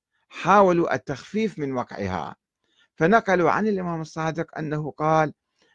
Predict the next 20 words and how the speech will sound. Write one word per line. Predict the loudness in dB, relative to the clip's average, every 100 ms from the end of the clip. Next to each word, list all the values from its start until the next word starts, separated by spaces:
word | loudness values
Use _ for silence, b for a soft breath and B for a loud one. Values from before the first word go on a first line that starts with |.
| _ -4 0
"الأئمة | 2 2 2 2 2 2 2
بمنزلة | 2 2 2 2 2 2 0
رسول | -6 -4 -6 -6
الله، | -6 -8 -10 _ _ _ _ _ _ _ _
إلا | 4 6 6 4 2
أنهم | 2 2 2 2
ليسوا | 2 2 0
بأنبياء، | 0 -2 -4 -8 -8 -12 _ _ _ _ _ _
ولا | 0 4 6 6
يحل | 4 0 -2 0
لهم | 0 0
من | -2 -2
النساء | -4 -2 0 0 0 -2 0
ما | 0 -2
يحل | -2 -2
للنبي". | 0 0 0 0 0 -2 -2
النبي | -6 -6
كان | -4 -6 -6 -10
مفتوح | -8 -6 -6
عنده. | -6 -8 -8